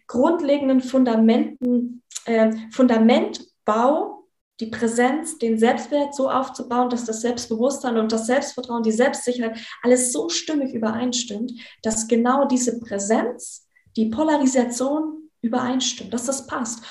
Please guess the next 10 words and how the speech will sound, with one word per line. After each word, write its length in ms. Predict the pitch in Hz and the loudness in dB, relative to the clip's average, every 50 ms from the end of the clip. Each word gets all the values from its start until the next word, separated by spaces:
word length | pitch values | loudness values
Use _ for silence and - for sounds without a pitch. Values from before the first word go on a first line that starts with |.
| - - _ | -20 -8 _
Und 180 | - 240 233 240 | -2 0 0 0
seitdem 520 | 226 254 254 294 349 339 330 320 311 302 | 2 2 2 2 0 -4 -6 -6 -2 0
das 200 | 285 262 - - | 0 0 0 -2
so 160 | - 254 - 294 | -4 -4 -4 -2
ist, 240 | 262 226 220 - | -4 -4 -6 -8
seitdem 280 | - 214 220 - 233 220 | -10 -12 -10 -8 -8 -6
das 220 | 220 214 - - | -6 -8 -10 -10
eins 360 | 240 285 302 294 254 - - - | -8 -4 -4 -2 -2 -4 -4 -6
geworden 440 | 202 190 185 180 185 - 196 226 | -8 -8 -8 -10 -10 -12 -14 -10
ist, 320 | 220 233 262 - - - | -8 -6 -6 -8 -8 -12